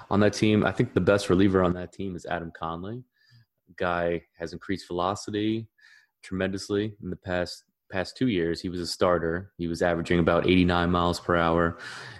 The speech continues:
and he's up to about ninety-five right now. He's got a, a nice left-handed three-quarter arm slot. Um, he, he's got some deception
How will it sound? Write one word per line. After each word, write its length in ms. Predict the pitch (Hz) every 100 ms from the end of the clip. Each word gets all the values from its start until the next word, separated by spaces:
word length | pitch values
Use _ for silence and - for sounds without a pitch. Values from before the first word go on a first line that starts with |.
| -
and 560 | 87 82 82 82 80
he's 240 | - 92 87
up 160 | 90 -
to 280 | 90 85 80
about 300 | - 90 85
ninety-five 680 | 87 85 85 - 87 80 80 _ _
right 180 | 71 -
now. 400 | 67 69 65 - _
He's 140 | _
got 220 | - 87 82
a, 200 | 82 80 _
a 60 | 95
nice 260 | 95 -
left-handed 840 | 87 92 - 92 90 90 90 87 87 _ - - _ _
three-quarter 680 | 107 104 - 107 95 95 90 _ -
arm 240 | 92 92
slot. 460 | - - 90 90 - 87
Um, 320 | 85 82 82 -
he, 140 | 87 _ _
he's 180 | - 85 _ _
got 160 | 98 92
some 160 | 101 87
deception 680 | 85 - 90 - 95 90